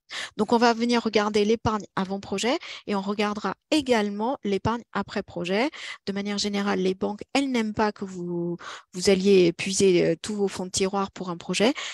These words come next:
Elles aiment bien qu'il y ait de l'épargne après projet pour faire face à une éventualité parce que vous voulez pas louer votre appartement tout de suite pour X raisons, euh, la, la, pour X raisons. Donc, elles demandent à ce que vous ayez toujours de l'épargne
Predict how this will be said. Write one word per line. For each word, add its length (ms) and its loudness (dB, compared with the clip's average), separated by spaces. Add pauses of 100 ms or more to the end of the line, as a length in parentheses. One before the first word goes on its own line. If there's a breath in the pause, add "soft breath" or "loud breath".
Elles 140 4
aiment 100 2
bien 200 0
qu'il 140 -6
y 20 0
ait 40 -2
de 80 0
l'épargne 420 0
après 240 -2
projet 320 -4
pour 160 -8
faire 180 -6
face 380 -2 (380 loud breath)
à 100 -2
une 100 -6
éventualité 760 0
parce 240 -2
que 80 -6
vous 80 -8
voulez 180 -2
pas 160 2
louer 220 2
votre 240 -4
appartement 360 -8
tout 140 -14
de 60 -12
suite 320 -2
pour 180 0
X 280 0
raisons, 480 -2 (420 loud breath)
euh, 420 2
la, 300 0
la, 320 -4 (500)
pour 100 6
X 200 4
raisons. 320 2 (240 loud breath)
Donc, 200 0
elles 140 6
demandent 260 2
à 60 6
ce 80 2
que 80 -4
vous 140 -4
ayez 100 2
toujours 320 -4
de 140 -2
l'épargne 480 0